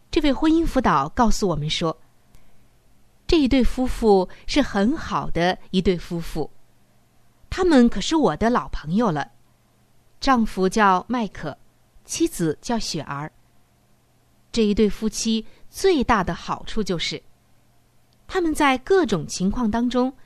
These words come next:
都提供了我观察他们俩性格的机会。他们都是很会关怀别人的，也相爱很深。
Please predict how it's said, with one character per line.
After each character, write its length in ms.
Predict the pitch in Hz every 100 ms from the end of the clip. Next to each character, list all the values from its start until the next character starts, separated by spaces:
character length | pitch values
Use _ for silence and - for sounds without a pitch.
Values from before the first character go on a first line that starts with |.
| - -
都 140 | 370
提 240 | - - 214
供 200 | 269 233
了 220 | 170 156 - -
我 160 | 185 175
观 360 | - 302 320
察 340 | 302 185 165 170 -
他 120 | -
们 160 | 285 233
俩 200 | 175 143
性 360 | - - 339 220
格 160 | 165
的 120 | 160
机 240 | 147 170 151
会。 240 | - 151 - _ _ _ _ _ _ _ _ _ _ _ _ _ _
他 160 | - 349
们 320 | 311 240 226 - - -
都 140 | 381
是 100 | 359
很 320 | 302 190 151
会 260 | - 240 202
关 280 | 175 294 311
怀 240 | 302 180 175
别 200 | 180 190
人 220 | 165 147
的， 160 | 147 - _ _ _ _ _ _
也 160 | - 175
相 240 | - 311
爱 160 | 302 214
很 220 | - 151
深。 360 | - 233 233